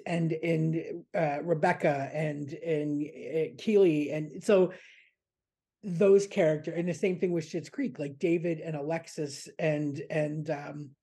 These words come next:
and Johnny, like, they're, they're primary characters. They're, those d-, changes, like, that's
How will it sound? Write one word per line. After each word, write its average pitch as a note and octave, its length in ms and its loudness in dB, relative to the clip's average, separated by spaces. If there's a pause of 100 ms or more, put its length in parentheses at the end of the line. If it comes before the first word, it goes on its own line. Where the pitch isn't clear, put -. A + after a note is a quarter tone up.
(500)
and E3 200 0
Johnny, D#3+ 480 2 (220)
like, D#3+ 240 0
they're, F3 400 4 (680)
they're F3+ 460 4
primary F3+ 520 -2
characters. D#3+ 500 -2
They're, D#3+ 420 0
those F3 300 0
d-, E3+ 260 -16
changes, C#3+ 580 -8
like, D3+ 300 -4
that's E3 440 -2